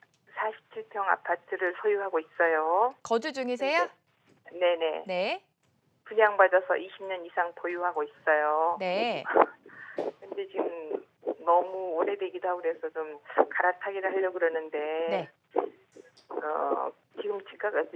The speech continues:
Speaker 1: 집값이 너무 올랐잖아요.
Speaker 2: 네.
Speaker 1: 제가 지금 쭉 보고 있는 데가 위에, 가까운 위례,
Speaker 2: 네.
Speaker 1: 그다음에 또 그, 여기 올림픽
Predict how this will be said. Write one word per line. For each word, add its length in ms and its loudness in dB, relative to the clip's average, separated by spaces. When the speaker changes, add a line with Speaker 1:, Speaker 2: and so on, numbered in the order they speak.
Speaker 1:
집값이 320 -4
너무 160 2
올랐잖아요. 1000 0
Speaker 2:
네. 340 0
Speaker 1:
제가 160 0
지금 240 -6
쭉 180 -10
보고 220 -4
있는 260 -6
데가 200 0
위에, 580 2
가까운 480 -4
위례, 680 -2
Speaker 2:
네. 400 -2
Speaker 1:
그다음에 500 0
또 420 4
그, 480 -4
여기 240 -4
올림픽 580 -2